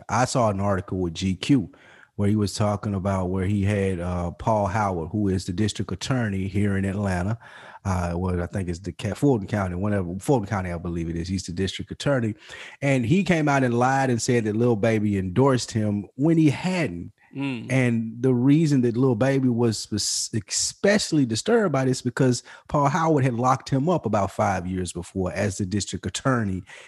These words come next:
Speaker 1: in Fulton County.
Speaker 2: That's nuts.
Speaker 1: Uh, nuts.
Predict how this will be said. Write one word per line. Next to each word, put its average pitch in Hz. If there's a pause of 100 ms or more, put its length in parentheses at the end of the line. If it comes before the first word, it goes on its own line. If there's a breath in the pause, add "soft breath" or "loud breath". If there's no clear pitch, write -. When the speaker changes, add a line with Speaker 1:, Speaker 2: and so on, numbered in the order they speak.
(180 loud breath)
Speaker 1:
in 123
Fulton 95
County. 120 (180 loud breath)
Speaker 2:
That's 110
nuts. 120 (180)
Speaker 1:
Uh, 120 (440)
nuts. 123